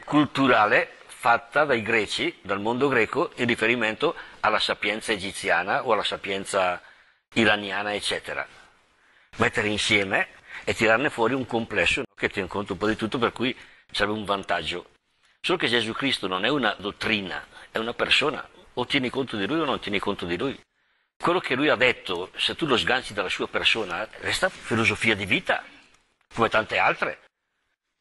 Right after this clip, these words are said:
apprezzabile per certi aspetti, discutibile per altri, stupida per altri ancora, però è una filosofia di vita come tante altre,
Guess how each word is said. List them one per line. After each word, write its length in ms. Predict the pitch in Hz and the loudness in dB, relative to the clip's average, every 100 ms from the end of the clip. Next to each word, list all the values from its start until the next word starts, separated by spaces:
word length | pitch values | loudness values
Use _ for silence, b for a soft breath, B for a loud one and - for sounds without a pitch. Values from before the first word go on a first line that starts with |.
| _ | _
apprezzabile 580 | 107 - 113 127 117 113 | -6 -2 0 2 2 4
per 120 | 104 | 2
certi 240 | - 101 | 2 2
aspetti, 400 | 165 - 110 - | 2 2 2 2
discutibile 600 | 120 135 - 113 113 110 110 | 2 2 2 0 0 2 2
per 160 | 139 | 6
altri, 300 | 110 107 135 | 6 4 2
stupida 440 | 131 - 127 120 104 | 0 0 2 4 4
per 140 | 104 | 4
altri 240 | 98 - | 2 2
ancora, 420 | 110 113 107 101 165 - - _ _ _ _ _ _ _ _ _ _ _ | 2 2 0 0 0 -4 -20 _ _ _ _ _ _ _ _ _ _ _
però 140 | 104 | -2
è 40 | 180 | -2
una 80 | 180 | 0
filosofia 460 | 107 98 90 107 | -2 -2 -2 -4
di 80 | 90 | -2
vita 220 | 107 151 | -2 -4
come 160 | 110 98 | -4 -2
tante 260 | 101 92 | 0 0
altre, 400 | 92 160 - 90 | 0 0 -2 -12